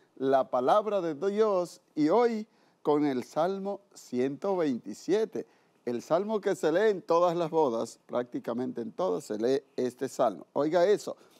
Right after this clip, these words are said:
"Felices los que temen al Señor y siguen sus caminos, comerás del tra-, del fruto de tu trabajo, esto será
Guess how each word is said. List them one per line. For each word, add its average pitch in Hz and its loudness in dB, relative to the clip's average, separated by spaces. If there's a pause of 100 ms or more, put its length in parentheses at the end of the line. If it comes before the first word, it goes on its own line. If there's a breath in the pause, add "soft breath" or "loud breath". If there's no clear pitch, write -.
(200 soft breath)
"Felices 208 2 (300 soft breath)
los 156 4
que 151 0
temen 185 2
al 147 4
Señor 143 0
y 151 0
siguen 190 -4
sus 135 -6
caminos, 135 -2 (320 soft breath)
comerás 135 2
del 147 0 (140)
tra-, 117 -2
del 120 0
fruto 165 0
de 127 0
tu 120 -4
trabajo, 127 0 (1000 soft breath)
esto 180 0
será 160 0